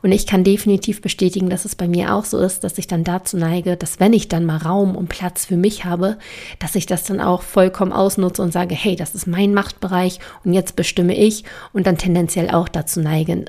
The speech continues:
ins Extreme zu gehen. Das heißt, wirklich mehr zu essen. Deswegen war das für mich auch ein totaler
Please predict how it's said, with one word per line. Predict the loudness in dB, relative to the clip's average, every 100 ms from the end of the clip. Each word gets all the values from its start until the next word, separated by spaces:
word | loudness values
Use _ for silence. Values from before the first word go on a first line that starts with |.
| 0
ins | 0 0
Extreme | -2 -4 0 2 2
zu | -2
gehen. | -2 -2
Das | -2 -4
heißt, | -4 -4 -6 -6
wirklich | -4 -2 -2 2
mehr | 2 0 -2
zu | -6 -4
essen. | -4 -4 -4
Deswegen | -4 0 0 2
war | 2
das | 0
für | 0 2
mich | 4 2
auch | 0 0
ein |
totaler | -2 -4 -2 0 0